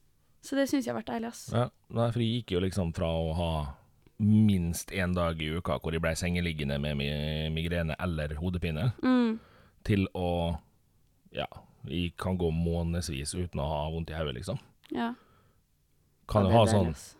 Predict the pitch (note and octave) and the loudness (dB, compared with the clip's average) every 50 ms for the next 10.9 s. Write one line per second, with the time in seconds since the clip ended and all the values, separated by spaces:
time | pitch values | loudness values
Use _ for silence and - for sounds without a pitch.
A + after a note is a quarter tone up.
0 | _ _ - G#2+ - A2+ G2 E2 E2 - - - G#2+ G#2 A2 A#2 A2+ G2 C#2 C2 | _ _ -6 0 4 4 4 4 2 0 0 0 2 4 4 4 4 2 2 0
1 | - - F2 E2+ E2+ - E2 D#2 C#2+ C#2+ B1+ B1 - - B1 D2 F2 C3 D3+ G#2+ | -4 -4 -4 -6 -4 -2 -2 -2 -2 -2 -2 -4 -4 -4 -2 0 0 2 0 0
2 | - - - - - A#3+ A#3 A#3+ - _ _ _ - G2 G2+ G#2 G2+ - G3 F#2+ | -2 -6 -6 -4 -2 -2 -2 -4 -8 _ _ _ 0 2 4 4 4 4 4 4
3 | F#2+ F#2+ F#2+ F#2+ F#2+ F#2 F2+ F2+ F2+ E2 - _ _ _ _ - - - - _ | 4 4 4 4 4 4 4 2 2 0 -2 _ _ _ _ -20 -20 -20 -20 _
4 | _ _ _ - A#2 A2 A2+ A2 G#2 E2+ D#2 E2+ G2+ A#2+ A2 F#2 E2 - - F2 | _ _ _ 2 4 4 6 4 4 0 2 2 4 4 4 4 2 0 0 0
5 | E2+ E2+ E2+ E2 D#2 D2 E2 E2+ - - - - - G2+ D#2+ D2+ - - - F#2 | 0 0 0 0 -2 -2 -4 -4 -4 -6 -6 -4 -2 -4 -4 -4 -8 -8 -6 -2
6 | E2+ E2+ E2+ D#2 C#2+ C#2 C2 C#2 D2 - C#3+ E3 - - _ _ _ - - A#3+ | 0 0 0 0 0 -2 -6 -6 -6 -6 -6 -6 -8 -10 _ _ _ -4 -2 -2
7 | A#3+ - A#3 - - - - - - - - A2 A2 G#2 G2 F#2+ F2 F2 E2 D#2+ | -2 -2 -4 -8 -12 -20 -20 -18 -12 -6 -2 2 4 4 4 4 2 0 0 -2
8 | E2 E2 E2 E2 - - - F3+ - F#3 G3 F3 D3+ C3 A2+ - B2+ A2 F#2 G#2+ | -2 -4 -4 -6 0 4 4 8 10 12 12 12 12 12 12 10 10 8 8 6
9 | G#2+ G#2+ A#2 A#2+ A#2 A#2 A#2+ A#2 G#2+ - F#2 E2 E2+ - - B2+ G2+ D#2 D2+ D#2 | 6 6 8 8 8 8 8 8 6 6 4 2 4 6 6 8 8 6 6 2
10 | D#2 E2 F2+ F#2+ E2+ G#2+ G2 D#2 D2+ D#2 F2+ A#2 A#2+ - - B2+ G2+ | 2 2 2 2 2 2 2 2 2 2 2 0 0 2 2 0 0